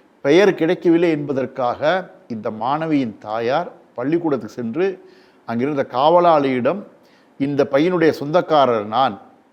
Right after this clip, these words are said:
பையனுக்கு இந்த குளிர்பானம் கொடுங்கள்" என கொடுக்க, அந்த காவலாளி நம்பி வாங்கி இந்த பையனுக்கு கொடுக்க, விஷம் கலந்த குளிர்பானம் அந்த பையன் குடித்து இறந்து விட்டான். இது எதனால் வந்தது என்றால், பொறாமையால் வருகின்ற விஷயம், பெறாமையால் வருகின்ற பொறாமை,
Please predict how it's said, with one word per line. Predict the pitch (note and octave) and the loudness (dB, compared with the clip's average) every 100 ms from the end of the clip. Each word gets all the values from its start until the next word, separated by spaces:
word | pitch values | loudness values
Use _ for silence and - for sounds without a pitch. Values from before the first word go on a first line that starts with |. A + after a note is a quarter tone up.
| _ | _
பையனுக்கு | C3 D#3 F3+ E3 | -2 0 2 0
இந்த | C#3+ B2 A#2 G#2+ | -2 -2 0 -2
குளிர்பானம் | D3 E3+ E3+ D#3 A#2+ | 0 2 4 2 0
கொடுங்கள்" | C#3 D3 D3 | -6 -4 -4
என | B2+ | -4
கொடுக்க, | A#2 C#3 E3 F#3 | -6 -6 -2 0
அந்த | C3 A#2 | 0 -2
காவலாளி | C3+ D#3+ E3 D#3+ F3 | 0 0 2 2 0
நம்பி | C#3 A#2+ D#3 F3 | -2 -6 -8 -4
வாங்கி | E3 D3 E3 | -4 -4 -4
இந்த | C#3+ A2 B2+ | -6 -6 -8
பையனுக்கு | D3 B2+ C3 | -6 -6 -8
கொடுக்க, | B2+ C3+ G3 G#3 - - - _ _ _ - | -8 -4 -6 -6 -16 -20 -20 _ _ _ -10
விஷம் | B2 - F3+ F3+ | -8 2 2 2
கலந்த | D3 C3+ B2 B2 D3 E3+ - _ _ _ | 0 0 0 -2 -4 -6 -8 _ _ _
குளிர்பானம் | B2 C3 B2+ A2+ A#2+ C#3+ | -6 -4 0 0 0 -6
அந்த | A#2 G#2 | -8 -8
பையன் | - B2+ C#3+ | -6 -4 -4
குடித்து | B2 C#3 C#3+ | -4 -8 -6
இறந்து | B2+ C#3+ C3 | -6 -6 -8
விட்டான். | F#2 F#2 - _ _ _ _ _ _ _ _ _ _ - | -10 -14 -16 _ _ _ _ _ _ _ _ _ _ -6
இது | A#2+ | -2
எதனால் | A#2+ E3 E3 | 0 4 4
வந்தது | C#3+ C3 | 4 0
என்றால், | A#2+ C3+ E3+ - _ _ | -2 -2 -6 -10 _ _
பொறாமையால் | A#2 C3+ C3 C3 B2 | -4 -2 -2 -2 -4
வருகின்ற | G#2 G2 F#2 | -4 -8 -12
விஷயம், | F#2 - F2+ _ _ | -16 -16 -20 _ _
பெறாமையால் | A#2+ C3 D#3 D3 D3+ D3+ | 0 2 4 2 2 0
வருகின்ற | B2+ A#2 A#2+ D#3+ | 0 -4 -6 -8
பொறாமை, | - A2+ G2+ F#2+ F#2+ | -8 -4 -4 -6 -12